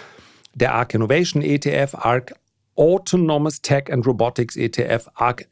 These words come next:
Genomic Revolution, ARC Space Exploration and Innovation,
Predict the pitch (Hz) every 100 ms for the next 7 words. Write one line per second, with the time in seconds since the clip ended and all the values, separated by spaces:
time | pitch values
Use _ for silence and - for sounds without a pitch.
0 | - 101 117 113 170 185 117 110 104 107
1 | 113 120 165 175 202 196 - 139 147 -
2 | 139 139 135 131 123 - 123 110 123 131
3 | 127 123 120 135 139 123 131 127 139